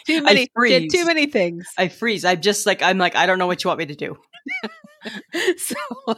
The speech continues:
Speaker 1: so we found the H H G, which is great. We saw the judge, which is great. Uh, and then we sat down, and then we, the, the comedian came on.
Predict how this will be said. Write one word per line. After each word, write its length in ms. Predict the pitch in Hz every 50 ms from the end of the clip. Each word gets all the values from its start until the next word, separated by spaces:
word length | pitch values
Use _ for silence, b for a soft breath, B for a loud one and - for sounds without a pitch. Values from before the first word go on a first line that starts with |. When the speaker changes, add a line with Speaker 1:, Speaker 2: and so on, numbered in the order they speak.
| - _ - 233 - _ _ - 220 - _ _ B B 494 587 679 523 403 _
Speaker 1:
so 440 | - - - 269 247 240 240 247 285 B B B _
we 140 | - 254 254 254 - -
found 280 | 294 277 294 330 320
the 60 | 339 311
H 220 | 302 294 294 -
H 260 | 277 254 240 - -
G, 240 | - 208 185 180 202
which 220 | 202 208 214 214
is 140 | 220 190 185
great. 280 | - - 226 247 240 226 -
We 60 | 220
saw 400 | 208 - 226 202 196 196 190 180
the 120 | 175 185 170
judge, 380 | - 208 214 240 262 220 - - -
which 220 | 185 185 185 -
is 100 | 175 -
great. 380 | - - 240 247 254 - - b b b b b b _
Uh, 280 | - 190 185 185 180 - -
and 120 | 190 190
then 100 | 196 190
we 100 | 185 185
sat 300 | 190 - 214 202 208 -
down, 420 | - 208 196 202 214 226 240 247 - -
and 180 | 190 185 185
then 460 | 190 185 185 185 185 185 185 185 185
we, 480 | 185 190 185 180 180 175 175 170 - - -
the, 240 | - 185 180 - - - - _ _ _ _ _ _ _
the 80 | 202
comedian 400 | 196 - - 240 262 254 262 247
came 180 | 226 247 247 226
on. 320 | 269 302 311 320 302 302